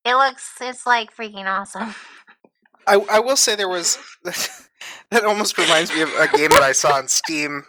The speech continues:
Speaker 2: the other day, um, that I'm, I'm actually tempted to buy. It's like, uh, Viscera Cleanup Crew or something, and it's, it's like you're a janitor on a space station that has to clean up all the mess from all these horrific sci-fi horde, you know, occurrences.
Speaker 1: <laughs>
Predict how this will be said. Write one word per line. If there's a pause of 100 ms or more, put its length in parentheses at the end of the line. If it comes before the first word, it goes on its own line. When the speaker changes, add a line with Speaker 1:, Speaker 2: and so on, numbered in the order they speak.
(140)
Speaker 2:
the
other
day, (680)
um,
that
I'm, (100)
I'm
actually
tempted
to
buy.
It's
like, (460)
uh, (520)
Viscera
Cleanup
Crew
or
something,
and
it's,
it's
like
you're
a
janitor
on
a
space
station (200)
that
has
to
clean
up
all
the
mess
from
all
these (140)
horrific
sci-fi
horde, (340)
you
know, (220)
occurrences.
Speaker 1:
<laughs>